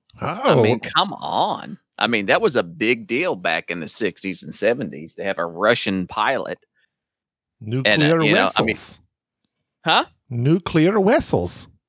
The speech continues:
Speaker 2: Nuclear vessels, yes. And he did a great job. Uh, but anyways, don't get, I'm gonna let you watch Discovery, and then I'll get back at you.
Speaker 1: Uh,
Speaker 2: Or
Speaker 1: I
Speaker 2: I'll
Speaker 1: don't
Speaker 2: just talk,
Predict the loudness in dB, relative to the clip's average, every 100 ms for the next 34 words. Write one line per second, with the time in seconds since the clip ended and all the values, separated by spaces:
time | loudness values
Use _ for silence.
0 | _ _ -4 2 2 2 4 4 4 -2
1 | -4 -18 -10 -4 -4 -4 -6 -4 -2 0
2 | 2 0 0 -2 -2 -4 -2 -2 -4 -10
3 | _ _ _ _ 2 4 4 4 2 4
4 | 4 4 2 2 2 2 -2 2 2 4
5 | 4 4 2 -2 4 4 2 -6 -8 2
6 | 2 2 -4 -4 -6 _ _ -6 -2 2
7 | 2 2 -2 2 2 2 0 2 2 2
8 | 4 4 4 2 2 -2 -2